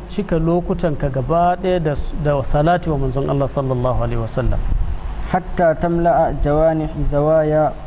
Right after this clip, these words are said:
Speaker 2: قلبك بالأنوار.
Speaker 1: Wato har ya kasance zuciyanka daga ko ina haske ne. Saboda me?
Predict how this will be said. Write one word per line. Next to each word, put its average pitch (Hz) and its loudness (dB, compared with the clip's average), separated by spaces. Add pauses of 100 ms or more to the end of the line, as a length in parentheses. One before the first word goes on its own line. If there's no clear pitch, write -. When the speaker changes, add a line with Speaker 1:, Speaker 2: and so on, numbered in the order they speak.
Speaker 2:
قلبك 147 0
بالأنوار. 123 0
Speaker 1:
Wato 156 2
har 170 2
ya 214 0
kasance 185 -2
zuciyanka 180 -2
daga 151 0
ko 214 0
ina 170 0
haske 180 0
ne. 139 -4 (720)
Saboda 190 2
me? 202 0